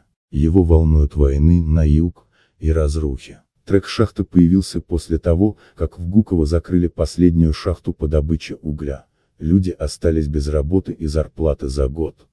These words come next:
Кадры съёмки забастовок рабочих Рем Дига использовал в создании клипа.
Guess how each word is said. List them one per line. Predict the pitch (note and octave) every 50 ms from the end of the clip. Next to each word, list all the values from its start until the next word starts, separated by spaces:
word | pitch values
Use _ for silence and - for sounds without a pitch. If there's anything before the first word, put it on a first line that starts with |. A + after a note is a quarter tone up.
| _ _
Кадры | - G2 F#2+ F#2 F#2+ F#2+
съёмки | E2+ - - G2 G#2 G#2 G2 - -
забастовок | E2 E2 E2 D#2+ E2+ D#2 - - - G#2+ G#2 G2 F#2 - F2
рабочих | F2 D#2+ E2 F#2+ F#2+ - - E2+ - - -
Рем | F2+ F2 E2+ E2 D2+
Дига | D#2+ F#2+ F#2 G2 G2
использовал | F#2 - - _ - F#2 E2 D#2 D#2 D#2 D2+ D2 D2
в | -
создании | - - - C#2+ C#2 C#2 C#2+ D#2+ D2+ C#2+ C#2+ C#2 C#2
клипа. | - _ - C#2 C2+ C2 - - - - -